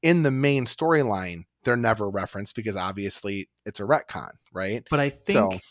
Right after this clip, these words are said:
Speaker 2: this was not, you were supposed to get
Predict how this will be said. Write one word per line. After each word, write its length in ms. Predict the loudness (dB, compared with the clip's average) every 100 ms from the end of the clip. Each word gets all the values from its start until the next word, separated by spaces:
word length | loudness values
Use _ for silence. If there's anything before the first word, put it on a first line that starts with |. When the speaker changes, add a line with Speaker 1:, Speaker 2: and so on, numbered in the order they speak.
| -20 -14
Speaker 2:
this 560 | -12 -2 0 2 -2 -4
was 460 | 0 0 0 -4
not, 360 | -2 2 2 0 -6 -10
you 260 | -2 0
were 180 | 4 2
supposed 800 | 0 -6 -8 2 4 4 2 -6 -4
to 80 |
get 400 | -4 2 4 2